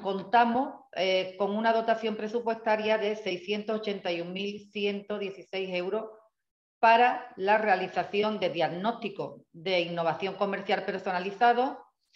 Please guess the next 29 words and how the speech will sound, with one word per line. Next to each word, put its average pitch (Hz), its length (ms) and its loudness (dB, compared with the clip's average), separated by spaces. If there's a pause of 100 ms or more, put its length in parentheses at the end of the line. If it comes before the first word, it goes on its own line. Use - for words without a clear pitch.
(400)
eh, 185 560 2
actuaciones 208 680 4
de 175 100 2
dinamización 180 880 -2
en 170 120 -4
los 170 120 -4
centros 202 280 -4
comerciales 190 520 -2
abiertos 196 440 0
de 175 60 2
Andalucía 220 880 0 (720)
y, 269 400 2
eh, 196 800 2
igualmente 233 640 2
se 240 80 -2
están 214 260 0
impartiendo 226 640 2
talleres 214 400 2
de 214 120 0
capacitación 202 880 0
para 220 160 4
la 185 80 4
mejora 202 440 2
en 208 100 2
la 190 80 4
gestión 190 340 -2
del 202 140 -2
comercio 185 400 -4
minorista. 185 640 -6